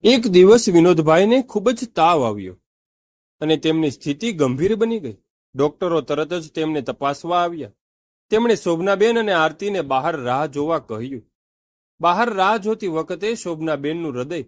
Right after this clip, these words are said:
એટલું ગભરાઈ ગયું કે તેઓ બેસી પડ્યા. આરતીએ તેમને સંભાળ્યા. બંનેની આંખોમાં ભય અને દુઃખ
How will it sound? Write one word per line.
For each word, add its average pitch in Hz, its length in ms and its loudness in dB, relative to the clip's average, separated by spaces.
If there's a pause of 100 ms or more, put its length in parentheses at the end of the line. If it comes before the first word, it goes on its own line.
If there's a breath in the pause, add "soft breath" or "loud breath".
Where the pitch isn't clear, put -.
(300)
એટલું 220 320 -8
ગભરાઈ 165 440 0
ગયું 185 340 -4
કે 208 140 -4
તેઓ 165 320 -4
બેસી 135 420 -6
પડ્યા. 98 380 -14 (560)
આરતીએ 160 440 -4
તેમને 143 360 -6
સંભાળ્યા. 135 680 -8 (680)
બંનેની 202 460 0
આંખોમાં 165 520 -2
ભય 143 240 -2
અને 185 220 -4
દુઃખ 151 400 -6